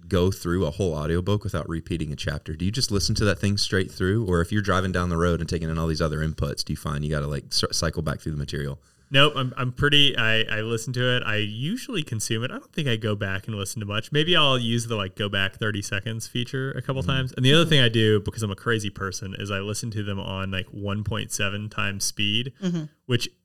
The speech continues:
Speaker 2: sounds great if you ease into it, like, you get used to that flow. But a couple times my wife has gotten in the car with me and it's come on. She's like, what is happening? It just sounds like
Speaker 3: <laughs>
Speaker 2: you're
Speaker 3: Yeah.
Speaker 2: listening to fast forward, you know, discussion. I'm like, "I don't know. This is just what I do."
Speaker 3: <laughs>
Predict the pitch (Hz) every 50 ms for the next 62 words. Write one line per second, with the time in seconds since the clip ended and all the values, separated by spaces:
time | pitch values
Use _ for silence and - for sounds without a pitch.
0 | _ _ _ - - - 151 170 190 170 127 - 127 123 131 131 - - - 113
1 | 110 - 110 117 117 117 113 110 107 113 - 151 156 160 165 180 - - 117 110
2 | - - 110 104 113 107 107 - - _ - 117 110 - 127 120 117 117 117 -
3 | - 123 117 123 131 131 139 143 - _ - 117 110 107 95 - _ _ _ _
4 | _ _ _ _ _ - - 120 - 131 123 131 - 117 107 107 104 98 98 101
5 | 101 98 98 104 98 - - - 107 104 - 104 98 98 - - 101 101 98 92
6 | - 107 98 98 95 95 90 - _ _ _ _ _ _ _ _ _ _ _ -
7 | 107 104 101 - - 113 107 107 107 107 104 101 101 - - - 113 - - -
8 | - - _ - 101 113 147 208 226 135 101 - - - - - - - 165 180
9 | 214 220 - 143 120 107 104 107 120 170 151 151 185 - - 165 170 185 190 180
10 | 156 147 143 147 147 - - 143 127 117 - - - 139 135 147 151 - - -
11 | 151 147 151 156 151 147 135 127 131 135 131 135 127 120 117 117 117 127 - -
12 | 131 127 - - 147 160 180 - - 131 123 - - 143 120 113 110 - - -
13 | - 110 110 104 101 101 98 95 95 95 95 107 104 101 117 - - 104 104 104
14 | 107 104 - - - -